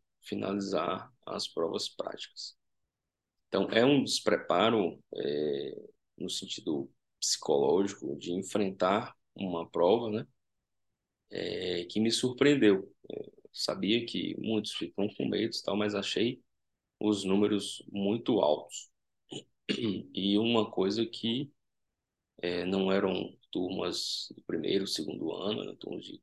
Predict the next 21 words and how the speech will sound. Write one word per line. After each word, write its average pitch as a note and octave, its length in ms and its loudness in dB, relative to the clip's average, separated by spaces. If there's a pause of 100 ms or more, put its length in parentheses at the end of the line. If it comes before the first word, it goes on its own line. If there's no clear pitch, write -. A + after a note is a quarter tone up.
quarto, - 440 -4
quinto, E2+ 260 -8
sexto - 380 -4
ano. - 160 -8 (2000)
E F#2+ 220 2
era F#2 280 6
um, A2+ 400 4 (180)
é, - 760 -2 (360)
um A2+ 120 0
número C3 400 4
razoável A2 520 6
de F#2+ 60 2
alunos, - 520 -2
não E2+ 200 -6
foi F#2 160 -2
uma G#2 140 0
amostrazinha F2+ 640 -2
pequena. - 380 -12 (1000)
Então G2 140 2
a G#2 100 4
gente C#3+ 420 0